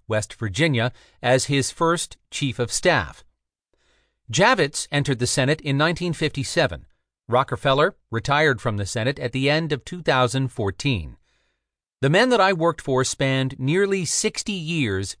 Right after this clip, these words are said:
of Senate history. I left the Senate at the end of nineteen eighty-seven, returning to private law practice.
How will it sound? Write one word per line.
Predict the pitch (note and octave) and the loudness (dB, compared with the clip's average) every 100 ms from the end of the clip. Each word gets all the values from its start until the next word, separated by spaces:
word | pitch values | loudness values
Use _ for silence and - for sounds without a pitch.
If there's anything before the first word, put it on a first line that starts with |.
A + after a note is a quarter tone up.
| _ | _
of | B2+ - | -4 -2
Senate | C3 A2 A2 | -2 -2 -2
history. | - - - C2+ - _ _ _ _ _ _ _ _ _ _ - | -2 -2 -6 -16 -16 _ _ _ _ _ _ _ _ _ _ 0
I | D3+ | 4
left | G#3+ A#3+ - | 6 4 0
the | |
Senate | A2+ - F#2 B2+ - - | -2 -2 -4 -6 -8 -8
at | B2 | -4
the | B2 C3 | 0 2
end | C#3+ C#3 | 2 0
of | B2+ | 0
nineteen | D#3 F3 F3 E3 | 0 0 -2 -4
eighty-seven, | C#3 B2 B2+ - - E3 - - _ _ _ - | -2 -4 -4 -6 0 0 0 -14 _ _ _ -4
returning | A#2+ D3+ D3 D3+ | 0 2 2 2
to | C3+ | -2
private | A#2+ C3+ A#2 B2 | -2 0 0 0
law | D3 D3 C3 | 2 4 4
practice. | - F2+ - D#2+ - | 0 -8 -8 -16 -16